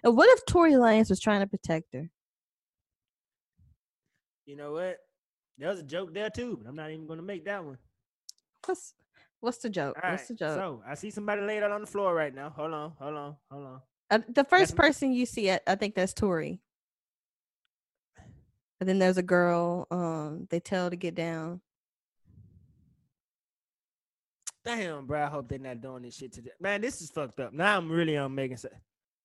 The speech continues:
Speaker 2: side, like, oh, I see. She's not hopping. You said she was hopping. This is sad, man. Like, she's hurting.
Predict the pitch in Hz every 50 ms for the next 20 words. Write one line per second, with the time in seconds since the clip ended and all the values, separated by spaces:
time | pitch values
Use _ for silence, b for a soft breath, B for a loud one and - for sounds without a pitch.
0 | _ _ _ - 165 160 147 139 131 127 127 127 123 123 120 - _ _ _ _
1 | _ _ _ _ _ _ - 415 466 359 214 208 208 240 254 - - 165 165 190
2 | 185 - - 392 440 311 220 196 143 131 127 165 175 165 156 - 156 156 156 160
3 | 180 - _ _ _ _ _ _ _ _ _ _ _ - 403 494 571 - 427 427
4 | 339 240 - - 254 226 190 160 180 202 175 160 - - 160 220 381 359 285 254
5 | 233 220 190 160 - - 180 175 165 156 143 127 120 107 - 156 160 165 165 160
6 | 165 170 175 175 180 - _ _ _ _ _ _ _ _ _ _ _ _ _ _
7 | _ _ _ _ - 170 170 170 165 151 - _ - - - 320 302 226 185 233
8 | 214 180 147 131 117